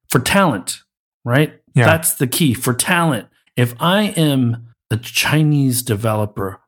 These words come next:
Speaker 1: that's worth my weight in gold, then I would want options. Volkswagen's options aren't gonna be worth a damn. You know, incrementally, I might make ten, twenty percent more over a period of four years. But,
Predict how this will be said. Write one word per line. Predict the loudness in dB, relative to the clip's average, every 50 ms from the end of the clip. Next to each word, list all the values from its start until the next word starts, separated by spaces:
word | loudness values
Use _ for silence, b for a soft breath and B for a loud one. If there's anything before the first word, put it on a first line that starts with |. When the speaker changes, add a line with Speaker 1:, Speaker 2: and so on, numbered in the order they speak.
| _ -4
Speaker 1:
that's | -2 0 0 0 -2 -4
worth | -2 0 2 2 2 2 0 -2 -8 -10 -14 b b b
my | 0 2 2 2
weight | 2 0 0 0 0 -2 -4 -4 -2
in | 0 0 0 0
gold, | 0 0 0 0 -2 -4 -6 -8 -10 -12 -14 -18 b b b b b _ _ _ _ -4
then | 0 2 2 2 2 2 2 0 0 -2 -4 -6 -8 _ -2
I | 0 2 2 2
would | 2 0 0 0 0
want | 0 0 0 0 -2 -2 -2 -2
options. | -2 -2 -2 -2 -4 -6 -6 -10 -12 -8 -6 -6 -6 -6 -8 _ _ _ _ _ 0
Volkswagen's | 0 0 2 0 0 0 0 0 0 0 0 0
options | 0 -2 -2 -2 -4 -4 -4 -2 -4
aren't | -4 -6 -6 -6
gonna | -4 -4 -2
be | -2 -2
worth | -2 -2 -2 -2 -2 -4
a | -2
damn. | 0 2 2 2 2 0 -2 -6 -10 _ _ _ _ _ -2
You | 0 2
know, | 2 2 2 0 0 0
incrementally, | 0 0 2 2 2 2 2 2 2 0 0 0 0 0
I | 0
might | 0 0 -2 -2
make | -2 -2 -2 -2 -4 -8 _ _ _ _ -2
ten, | 0 0 0
twenty | 0 0 0 0 0
percent | 0 -2 -2 -2 -2 0
more | 0 0 0 0 0 -2 -2
over | -2 -2 -2 0 -2 -2 -2 -4 -6 -10 -14 _ _
a | -8
period | -4 0 0 2 2 2 0
of | 0
four | -2 0 0 0 0
years. | 0 0 0 0 0 -2 -4 -4
But, | -4 -2 -4 -4 -6